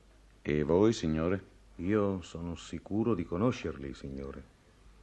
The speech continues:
Speaker 1: Allora volete ripeterli per me, per favore?
Speaker 2: I, i comandamenti?
Speaker 1: Sì.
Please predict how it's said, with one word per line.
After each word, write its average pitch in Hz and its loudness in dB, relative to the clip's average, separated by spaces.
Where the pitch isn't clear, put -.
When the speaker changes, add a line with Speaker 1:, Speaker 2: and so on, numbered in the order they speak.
Speaker 1:
Allora 90 8
volete 87 6
ripeterli 78 4
per 73 2
me, 82 4
per 71 -2
favore? 76 0
Speaker 2:
I, 85 -6
i 90 -10
comandamenti? 85 -6
Speaker 1:
Sì. 65 -4